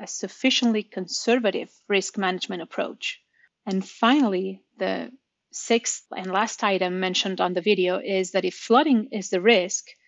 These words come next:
facilities must ensure that critical safeguards and equipment are not susceptible to failure by a common cause, and that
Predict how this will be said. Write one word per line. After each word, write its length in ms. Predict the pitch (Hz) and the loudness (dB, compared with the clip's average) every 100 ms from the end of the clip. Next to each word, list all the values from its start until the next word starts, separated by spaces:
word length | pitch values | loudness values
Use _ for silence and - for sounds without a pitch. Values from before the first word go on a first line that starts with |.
| _ _ _ _ _ | _ _ _ _ _
facilities 640 | - - 233 254 285 - | -2 2 2 2 0 0
must 260 | 233 - 226 | 0 0 0
ensure 520 | 208 - 190 190 226 _ | 0 4 4 4 2 _
that 240 | 185 - | -6 -6
critical 420 | - 226 247 254 254 | 0 2 2 0 -4
safeguards 840 | - 208 196 - 220 233 - - | -2 -2 -2 0 -2 -2 -6 -8
and 140 | 202 196 | -8 -8
equipment 640 | - 196 185 233 277 - - 214 | -6 -6 -2 -2 -2 -6 -8 -4
are 100 | 202 | -2
not 300 | 202 208 - | 0 -2 -4
susceptible 760 | - - - 190 - 214 220 | -10 -10 -8 -8 -4 -2 -2
to 160 | - 185 | -4 -12
failure 600 | - 185 185 220 262 294 - | -6 -4 0 2 0 -2 -2
by 100 | 202 | -2
a 100 | 180 | -2
common 380 | - 196 185 | -6 -4 -6
cause, 600 | - - - - - - - _ _ _ _ | -4 -2 -2 -4 -6 -8 -10 _ _ _ _
and 160 | 190 190 | -4 0
that 220 | 196 | 0